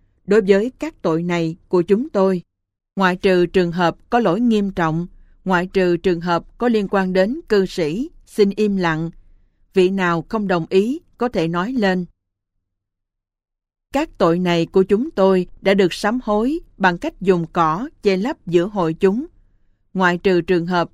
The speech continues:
có lỗi nghiêm trọng, ngoại trừ trường hợp có liên quan đến cư sĩ. Sự việc được hội chúng đồng ý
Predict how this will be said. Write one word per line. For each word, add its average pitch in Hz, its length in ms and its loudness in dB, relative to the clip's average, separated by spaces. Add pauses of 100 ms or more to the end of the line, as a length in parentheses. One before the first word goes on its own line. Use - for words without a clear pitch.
(120)
có 220 80 2
lỗi 180 240 0
nghiêm 214 300 0
trọng, 165 340 -2 (480)
ngoại 175 220 0
trừ 175 300 2
trường 170 260 0
hợp 170 240 0 (140)
có 247 100 2
liên 214 220 2
quan 185 260 2
đến 202 320 2
cư 196 180 4
sĩ. 180 400 -2 (1080)
Sự 190 220 2
việc 175 380 2
được 180 260 2
hội 170 200 -2
chúng 214 320 2 (120)
đồng 170 280 0
ý 220 320 0